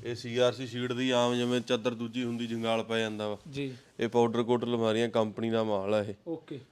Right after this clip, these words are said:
Speaker 1: ਬਹੁਤ
Speaker 2: ਇਹਦੀ
Speaker 1: ਵਧੀਆ
Speaker 2: ਗਾਰੰਟੀ
Speaker 1: ਚੀਜ਼।
Speaker 2: ਹੁੰਦੀ ਆ?
Speaker 1: ਗਾਰੰਟੀ ਬਾਈ ਇਹਦੀ ਪੂਰੀ ਲਾਈਫ ਟਾਈਮ ਗਾਰੰਟੀ ਆ।
Speaker 2: ਬਾਈ ਲਾਈਫ ਟਾਈਮ ਦੀ
Speaker 1: ਆਹ ਦੇਖੋ
Speaker 2: ਗਾਰੰਟੀ
Speaker 1: ਜੀ।
Speaker 2: ਆ, ਕੋਈ ਜੰਗਾਲ ਨਹੀਂ ਪੈਂਦਾ ਇਹਨੂੰ ਅਲਮਾਰੀ ਨੂੰ।
Speaker 1: ਚੀਜ਼ ਬਹੁਤ ਵਧੀਆ ਬਣੀ ਹੋਈ ਆ।
Speaker 2: ਜੀ ਬਾਈ।
Speaker 1: ਸਾਰੀ ਸਾਇਲੈਂਟ ਅਲਮਾਰੀ ਆਏ, ਕੋਈ ਵੀ ਜਿਵੇਂ ਆਮ ਗਾਹਕ ਕਹਿ ਦਿੰਦਾ "ਬਈ ਲੋਹੇ ਦੀ ਅਲਮਾਰੀ ਖੜਕਾ ਹੁੰਦਾ ਵਾ",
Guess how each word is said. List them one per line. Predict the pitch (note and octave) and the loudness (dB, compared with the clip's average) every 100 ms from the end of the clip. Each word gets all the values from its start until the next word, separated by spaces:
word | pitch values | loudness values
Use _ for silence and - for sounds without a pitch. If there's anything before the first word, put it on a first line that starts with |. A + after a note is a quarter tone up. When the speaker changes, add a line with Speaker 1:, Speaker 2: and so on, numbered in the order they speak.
| _ | _
Speaker 1:
ਬਹੁਤ | G#2 B2 | 4 4
Speaker 2:
ਇਹਦੀ | C3 A#2+ | 6 4
Speaker 1:
ਵਧੀਆ | F3 | 4
Speaker 2:
ਗਾਰੰਟੀ | - E3+ | 2 2
Speaker 1:
ਚੀਜ਼। | A3+ | 0
Speaker 2:
ਹੁੰਦੀ | A3+ A3 | 2 4
ਆ? | G3 G#2+ | 4 2
Speaker 1:
ਗਾਰੰਟੀ | A#2+ C3 C3 | 0 0 -2
ਬਾਈ | C#3 C#3+ C#3+ | 0 2 2
ਇਹਦੀ | C3+ C3+ | 0 -2
ਪੂਰੀ | B2 B2 | -2 0
ਲਾਈਫ | A#2+ A2 G#2 | 4 2 2
ਟਾਈਮ | A2+ G#2 G2+ | -2 -4 -4
ਗਾਰੰਟੀ | G2 G2 G#2 G2 | -10 -12 -12 -14
ਆ। | - - | -14 -4
Speaker 2:
ਬਾਈ | D#3 | 0
ਲਾਈਫ | D#3+ D#3 D#3 | 4 4 4
ਟਾਈਮ | E3 D#3+ | 2 2
ਦੀ | A2 | 4
Speaker 1:
ਆਹ | A2+ | 4
ਦੇਖੋ | D3 | 4
Speaker 2:
ਗਾਰੰਟੀ | C#3+ D#3 | 2 2
Speaker 1:
ਜੀ। | E3+ | 2
Speaker 2:
ਆ, | E3+ | 2
ਕੋਈ | F3 F3+ | 4 4
ਜੰਗਾਲ | D#3+ D3 D3 C#3+ C#3+ | 4 2 4 4 2
ਨਹੀਂ | D#3 | 0
ਪੈਂਦਾ | D#3+ D#3 D#3+ | -2 -2 -2
ਇਹਨੂੰ | F#3 | 0
ਅਲਮਾਰੀ | F3+ E3 D#3+ E3 | -2 2 2 2
ਨੂੰ। | F#3 G3 - - - - | -2 -8 -16 -20 -20 -8
Speaker 1:
ਚੀਜ਼ | A#2 A#2 | -6 -6
ਬਹੁਤ | A2+ B2 A#2+ | -4 -4 -4
ਵਧੀਆ | A2+ B2+ A#2+ | -6 -6 -6
ਬਣੀ | A2 A2 | -8 -10
ਹੋਈ | A2 A2 | -10 -12
ਆ। | G#2+ | -12
Speaker 2:
ਜੀ | B2 C#3 | -8 -4
ਬਾਈ। | C3 A#2+ - | -4 -6 -12
Speaker 1:
ਸਾਰੀ | - B2 C#3 D#3 | -8 -6 -4 -6
ਸਾਇਲੈਂਟ | C3+ C3+ C#3 C#3+ | -4 -4 -4 -6
ਅਲਮਾਰੀ | C#3 C3+ B2+ B2 | -4 -2 -2 0
ਆਏ, | A#2+ A#2+ A#2+ | 0 0 -2
ਕੋਈ | B2+ C3 | -4 -4
ਵੀ | C3 | -4
ਜਿਵੇਂ | B2+ B2 B2 | -6 -6 -2
ਆਮ | A#2+ A#2 A#2+ | -2 -2 -4
ਗਾਹਕ | A#2+ B2 | -4 -4
ਕਹਿ | B2+ | -4
ਦਿੰਦਾ | B2+ C3 | -6 -6
"ਬਈ | B2+ C3 | -6 -4
ਲੋਹੇ | B2 C3+ | -2 -2
ਦੀ | C3 | -2
ਅਲਮਾਰੀ | B2 A#2+ A#2 | -2 -2 -2
ਖੜਕਾ | A2+ A2 - A#2 | -4 -6 -2 -2
ਹੁੰਦਾ | A2 G#2+ | -2 -4
ਵਾ", | G#2 | -6